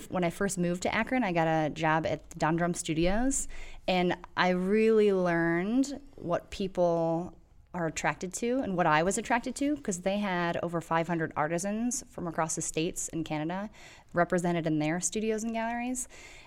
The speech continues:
And then also Don had his, uh, his team working on some things. And I worked there for two years and really appreciated craft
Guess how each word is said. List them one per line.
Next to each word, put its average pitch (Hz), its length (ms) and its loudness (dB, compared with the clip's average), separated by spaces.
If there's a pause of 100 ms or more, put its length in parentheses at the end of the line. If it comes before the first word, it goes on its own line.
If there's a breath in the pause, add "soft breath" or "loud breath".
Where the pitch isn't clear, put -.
And 180 320 2
then 185 160 2
also 196 300 2
Don 180 640 0 (200)
had 165 280 -6
his, 190 360 0 (180)
uh, 151 260 -2
his 180 480 -2 (160)
team 170 320 2
working 170 280 -2
on 160 120 2
some 160 160 -2
things. 156 420 -2 (480 loud breath)
And 160 640 2 (880)
I 185 80 2
worked 190 220 0
there 190 80 2
for - 120 -6
two - 160 -2
years 170 300 2
and 170 260 -2
really 196 300 2
appreciated 156 640 -2
craft 151 580 -2